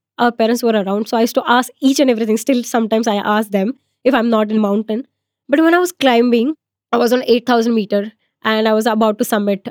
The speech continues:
on twenty-first May. I was there, still strong, because climbing above six thousand was all new for me because my highest was six thousand two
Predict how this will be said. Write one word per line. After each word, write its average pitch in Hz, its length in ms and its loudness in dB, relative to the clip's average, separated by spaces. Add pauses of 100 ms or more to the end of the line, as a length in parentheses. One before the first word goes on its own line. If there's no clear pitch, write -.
(140)
on 208 160 -2
twenty-first 214 600 -2
May. 180 120 -2 (680)
I - 40 -
was 277 140 2
there, 254 340 2 (300)
still 262 260 2
strong, 233 540 2
because 233 280 0 (200)
climbing 247 360 2
above 233 220 0
six - 240 -4
thousand 226 320 0
was 233 100 0 (160)
all 262 120 4 (100)
new 240 120 2 (100)
for 208 180 0
me 190 160 -2
because 226 320 0
my 220 160 -2
highest 233 420 0 (100)
was 214 260 0
six - 200 -8 (100)
thousand 214 360 0
two 247 80 4